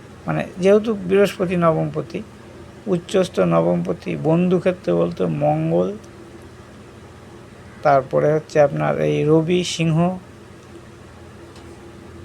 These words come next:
এইসব ক্ষেত্রে যদি নবমপতি থাকে, নবমপতি হিসাবে বৃহস্পতি ভালো ফল দেবে। এবং নবমপতি গ্রহ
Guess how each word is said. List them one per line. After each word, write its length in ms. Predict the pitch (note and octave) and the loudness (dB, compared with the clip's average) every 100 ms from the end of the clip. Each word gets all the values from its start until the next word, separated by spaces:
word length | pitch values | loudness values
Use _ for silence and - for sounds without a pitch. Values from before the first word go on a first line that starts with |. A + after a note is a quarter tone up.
| - | -6
এইসব 340 | D#3+ D#3+ F#3+ F3+ | -4 2 4 4
ক্ষেত্রে 520 | - F3+ F3+ - C4 E4 - - - - C#3+ | 0 -2 -2 -4 -4 -4 -10 -20 -16 -10 -2
যদি 280 | D3 D3 F3+ | 0 0 0
নবমপতি 760 | F3 D3 C#3+ D3 C#3+ C#3+ C#3 D3 C3 | 0 2 0 -2 -4 -6 -8 -10 -12
থাকে, 460 | - A#2+ - B3+ F4+ - - - - - - - - - - - | -8 -8 -6 -8 -8 -12 -20 -20 -20 -20 -20 -20 -20 -20 -14 -6
নবমপতি 840 | D3 C#3+ D3 E3 F3+ E3 D#3+ C#3 C#3+ | 0 4 4 4 2 0 -4 -4 -2
হিসাবে 540 | B2+ B2 D3 E3 C4 F#4 - - - - - - - B2+ | -2 -2 0 0 -2 -6 -12 -20 -20 -20 -20 -20 -14 -6
বৃহস্পতি 720 | C3 F#3+ A#3 - - - - - - - | 4 8 8 4 -8 -12 -12 -20 -20 -6
ভালো 300 | C3 C3+ B2+ A#2+ | 2 2 2 0
ফল 120 | A#2 A#2 | -2 -4
দেবে। 180 | A#2+ - - - - - F#3 | -10 -16 -18 -20 -20 -12 -2
এবং 140 | G#3 G3+ | 0 4
নবমপতি 640 | G3 G#3+ A#3 A#3+ A#3+ C4 | 4 4 2 2 -2 -2
গ্রহ 380 | G3+ A#3+ A#3 | 0 2 2